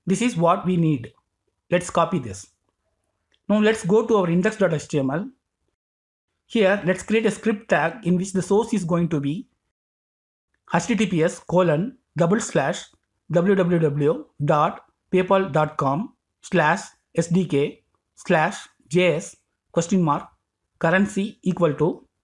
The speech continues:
We can give any currency supported by PayPal. You can find the supported currency list in the PayPal developer website. For now, let me give U S D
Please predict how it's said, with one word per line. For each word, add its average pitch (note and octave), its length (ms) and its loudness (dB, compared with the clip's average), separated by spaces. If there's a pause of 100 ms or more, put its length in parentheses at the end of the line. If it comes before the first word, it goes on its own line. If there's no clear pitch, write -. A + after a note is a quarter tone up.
(280)
We G3+ 100 2
can G#3+ 180 2
give D#3+ 300 0
any F3+ 200 2
currency F#3 440 0
supported F3+ 420 0
by E3+ 120 0
PayPal. C#3+ 420 -4 (520)
You G3+ 60 2
can G3 140 2
find G3 300 2
the F#3+ 40 2
supported F3+ 440 -2
currency E3+ 320 2
list D#3+ 360 -2
in E3 60 2
the D#3+ 80 2
PayPal F3+ 400 0
developer D#3 360 0
website. C3+ 440 -6 (880)
For F#3+ 200 4
now, F3 340 2
let E3+ 120 0
me F#3+ 120 2
give F3 300 0
U F3+ 120 2
S E3+ 120 0
D B2 280 -10